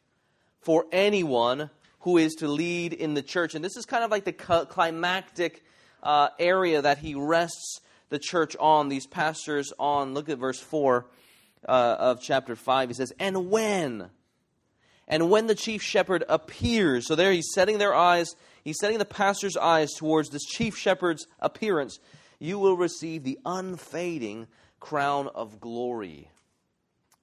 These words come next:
So let's just talk about the structure of the passage. We want to understand what's going on here. Verse number one, if you just scan that,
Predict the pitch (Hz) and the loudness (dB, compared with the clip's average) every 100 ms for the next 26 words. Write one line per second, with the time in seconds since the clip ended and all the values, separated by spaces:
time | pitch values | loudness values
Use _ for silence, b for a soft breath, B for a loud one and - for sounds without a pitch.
0 | _ - 120 127 113 120 104 85 - - | _ -10 -10 -10 -10 -10 -8 -10 -12 -8
1 | 110 - 117 107 104 82 87 87 95 95 | -8 -8 -12 -12 -12 -12 -12 -12 -10 -8
2 | 90 104 104 101 - 101 98 90 85 98 | -10 -12 -12 -12 -12 -10 -10 -10 -14 -8
3 | 117 139 - 123 127 113 92 85 90 90 | -6 -6 -10 -10 -10 -10 -12 -12 -14 -18
4 | 104 - 113 113 95 85 | -20 -16 -12 -12 -12 -14